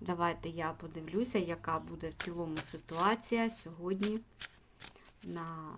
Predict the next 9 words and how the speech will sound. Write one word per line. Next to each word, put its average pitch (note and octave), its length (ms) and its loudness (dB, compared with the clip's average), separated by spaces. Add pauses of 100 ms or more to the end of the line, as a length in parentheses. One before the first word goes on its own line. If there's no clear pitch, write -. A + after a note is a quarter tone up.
(160)
від E3 80 -12
цього A#3 340 4
часу, A3+ 460 4
плюс E3 220 -12
двадцять E3 400 -4
чотири D#3 340 0 (100)
години, G#3 500 2
е, - 720 -6 (600)
в F#3+ 280 4